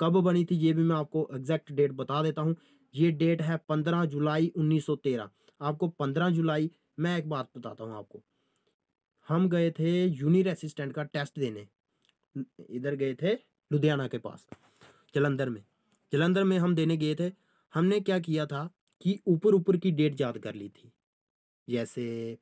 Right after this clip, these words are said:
जलियांवाला बाग हत्याकांड कब हुआ, फिर जो डांडी मार्च वाली डेट, हमने क्या किया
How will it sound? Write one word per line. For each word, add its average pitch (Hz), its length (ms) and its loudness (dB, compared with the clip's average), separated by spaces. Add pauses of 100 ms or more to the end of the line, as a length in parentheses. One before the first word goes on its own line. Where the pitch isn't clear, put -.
(600)
जलियांवाला 131 640 0
बाग 120 360 -4
हत्याकांड 123 680 -6 (800)
कब 123 180 -2
हुआ, 120 400 -2 (500)
फिर 139 240 4
जो 127 640 2 (240)
डांडी 117 400 0
मार्च 135 340 0
वाली 120 300 0
डेट, 117 420 -2 (600)
हमने 147 240 2
क्या 170 220 0
किया 170 380 -2